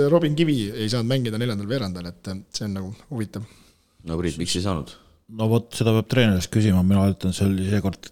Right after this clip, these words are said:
Speaker 3: puhas treeneri kaotus, et, et mindi sinilindu püüdma, aga u-, unustati kaitse nagu ära ja ma ütlesin seal stuudios ka mitu korda, et need, kes, kes lähevad nagu rünnaku mõtetega, siis, äh, ei suuda kontsentreerida ennast kaitsele ja, ja paraku oli nii,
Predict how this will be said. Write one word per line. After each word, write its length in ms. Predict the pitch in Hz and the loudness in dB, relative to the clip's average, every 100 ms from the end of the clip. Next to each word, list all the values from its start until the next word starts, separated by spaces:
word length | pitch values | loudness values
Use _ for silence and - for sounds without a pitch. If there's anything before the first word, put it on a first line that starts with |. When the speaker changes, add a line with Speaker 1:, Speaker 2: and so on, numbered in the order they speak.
| _ | _
Speaker 3:
puhas 240 | 107 98 - | 2 2 0
treeneri 420 | 110 104 92 90 | 0 0 0 0
kaotus, 320 | 104 98 - | -2 -2 -6
et, 200 | - - 85 | -10 -8 -6
et 100 | - | -2
mindi 280 | 98 90 85 | 0 0 -4
sinilindu 480 | - 107 95 90 85 | 0 0 2 0 0
püüdma, 440 | 95 92 95 90 | -2 -2 -2 -2
aga 160 | 87 90 | -2 -2
u-, 160 | 98 95 | -2 0
unustati 420 | 101 95 - - | 2 2 0 -4
kaitse 360 | 95 113 110 95 | 2 2 4 0
nagu 220 | 87 92 | -2 -2
ära 160 | 104 95 | 0 0
ja 140 | 82 85 | -2 -2
ma 140 | 92 | -4
ütlesin 220 | 92 92 85 | -4 -4 -4
seal 100 | 85 | -4
stuudios 380 | - 101 87 | -2 -2 -2
ka 80 | - | -2
mitu 200 | 104 98 87 | -2 -2 -2
korda, 260 | 98 90 | -2 -4
et 140 | 82 92 | -6 -4
need, 160 | 101 | -4
kes, 220 | - 92 - - _ _ _ _ _ | -4 -6 -8 -12 _ _ _ _ _
kes 140 | 92 98 | -4 2
lähevad 320 | 117 104 95 | 4 4 4
nagu 240 | 101 98 | 2 4
rünnaku 320 | 110 127 113 104 | 4 4 4 4
mõtetega, 540 | 120 120 95 98 92 92 | 2 0 -2 0 0 0
siis, 160 | 92 - - | 0 -2 0
äh, 460 | 95 92 95 95 98 | 0 0 0 0 0
ei 80 | 98 | 2
suuda 240 | 120 107 | 2 2
kontsentreerida 800 | 101 92 101 107 123 110 92 95 | 0 0 0 2 2 4 2 0
ennast 220 | 95 87 | 0 0
kaitsele 480 | - 120 - 82 85 | 2 0 0 -2 -2
ja, 80 | 87 - - - - - - - | -4 -6 -18 -20 -20 -20 -16 -6
ja 160 | 80 | -2
paraku 400 | 104 104 95 92 | 2 2 2 0
oli 80 | 95 | 4
nii, 160 | 98 | 4